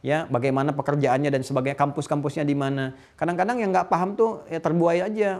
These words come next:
"Oh, saya ke Eropa kampus di sini." Padahal itu kampus tuh dibuat oleh orientalis. <laughs> Jadi makanya kalau ada jurusan ter-, nggak semuanya salah, ada yang bagus-bagus, jurusan umum ini. Tapi kalau udah masuk ke pemikiran, hati-hati.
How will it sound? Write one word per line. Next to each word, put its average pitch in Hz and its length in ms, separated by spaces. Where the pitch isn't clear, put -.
"Oh, 208 160
saya 202 160
ke 180 80
Eropa 190 400
kampus 180 320
di 185 80
sini." 190 80
Padahal 160 180
itu - 140
kampus 151 320
tuh 208 160
dibuat 156 320
oleh 143 80
orientalis. 143 880
<laughs> - 440
Jadi 147 120
makanya 180 400
kalau 165 160
ada 156 240
jurusan 151 320
ter-, 143 240
nggak 175 160
semuanya 190 400
salah, 214 400
ada 285 80
yang 262 80
bagus-bagus, 135 640
jurusan 127 400
umum 135 320
ini. 113 160
Tapi 170 240
kalau 190 160
udah 170 80
masuk 160 240
ke 170 80
pemikiran, 156 480
hati-hati. 151 560